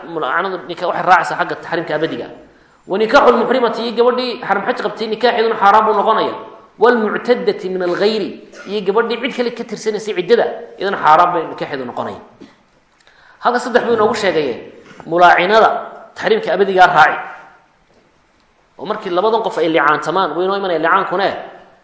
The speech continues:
Oo waa ninka oo gabadhiisii ku tuhma zino iyuu ku sheegaya. Iyaduna way dafiraysaa. Way licaantamaya marka. Ila markhaati ma imanayo oo maasha, waxa weeyaan, eh, ninka, ninkii, eh, ga-, eh,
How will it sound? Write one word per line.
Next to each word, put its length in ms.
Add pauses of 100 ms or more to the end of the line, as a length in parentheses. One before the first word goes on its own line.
(500)
Oo 180
waa 60
ninka 300
oo 160
gabadhiisii 640
ku 160
tuhma 480 (540)
zino 500
iyuu 100
ku 100
sheegaya. 360 (840)
Iyaduna 260
way 100
dafiraysaa. 460 (240)
Way 100
licaantamaya 500
marka. 200 (160)
Ila 120
markhaati 500 (680)
ma 140
imanayo 420 (160)
oo 100
maasha, 260
waxa 380
weeyaan, 320 (640)
eh, 300
ninka, 160
ninkii, 640
eh, 160
ga-, 160
eh, 500